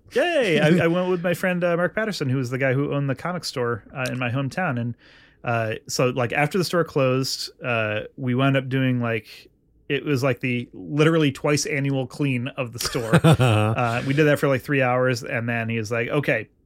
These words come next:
Speaker 1: let's go to Dick Tracy, and that was my payment. So,
Speaker 2: Whoa,
Speaker 1: yeah.
Speaker 2: cool. Yeah, I mean, that movie blew me away as a, as a child.
Speaker 1: It was so much fun.
Speaker 2: It was so colorful, too.
Speaker 1: I haven't seen it again recently.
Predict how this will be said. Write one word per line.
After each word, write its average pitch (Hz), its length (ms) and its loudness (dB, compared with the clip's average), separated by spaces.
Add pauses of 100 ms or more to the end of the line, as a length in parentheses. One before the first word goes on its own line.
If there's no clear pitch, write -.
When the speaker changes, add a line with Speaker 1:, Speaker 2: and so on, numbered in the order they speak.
(260)
Speaker 1:
let's 131 160 -4
go 143 80 0
to 123 100 0
Dick 117 160 -4
Tracy, 123 340 -6
and 120 100 -10
that 123 120 -6
was 123 120 -10
my 127 100 -6
payment. - 440 -10
So, 135 80 6
Speaker 2:
Whoa, 143 440 4
Speaker 1:
yeah. - 60 -2
Speaker 2:
cool. 175 540 6 (760)
Yeah, 151 240 4
I 139 60 0
mean, 131 220 2
that 117 160 2
movie 113 240 0
blew 110 180 0
me 101 100 0
away 95 280 2
as 87 160 -2
a, 80 240 -6
as 95 160 -2
a 82 40 -8
child. 98 380 -4
Speaker 1:
It 190 40 2
was 190 140 2
so 139 160 0
much 120 200 -6
fun. - 160 -8
Speaker 2:
It 117 40 2
was 117 120 -2
so 147 100 0
colorful, 120 540 0
too. 135 260 2
Speaker 1:
I 185 60 0
haven't 277 240 0
seen 196 260 0
it 165 140 -2 (100)
again 143 380 -2
recently. 127 560 -6